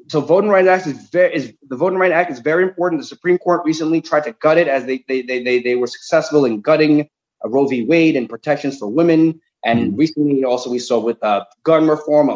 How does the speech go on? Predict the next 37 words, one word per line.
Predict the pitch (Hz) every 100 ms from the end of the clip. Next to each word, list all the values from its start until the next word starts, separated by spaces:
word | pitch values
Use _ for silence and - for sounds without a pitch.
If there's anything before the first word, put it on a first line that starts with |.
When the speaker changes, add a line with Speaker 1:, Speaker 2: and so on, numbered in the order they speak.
| 120
Speaker 1:
allowing | 127 139 139 135
people | 143 139
to | 123
have | 110 120 -
concealed | 110 - 139 139
carry | 127 117
permits, | 107 185 170 160 165 - - _ _
uh, | 113 113 104 - -
and | 131
also | 139 139 139
it, | 127 120
with | 131
the | 135
environment, | 127 107 160 196 147 98
which | 117 127
is |
a | 131 - -
very | 190 185
important | 143 131 113 104
issue. | 107 - 98
Recently, | 101 123 143
the | 123
Speaker 2:
Mm-hmm. | 95
Speaker 1:
Supreme | 98 143 139
Court | - 143 139 - _ -
said | - 135
that | 135 131
the | 127 127 120 - _ -
federal | 147 147 147 143 143 -
departments | 123 151 147 147 143 131
do | 123 131
not | 139
have | 139 139 123
the | 131
ability | 117 139 135 139
to | 135
regulate, | 117 139 143 147 127 123 123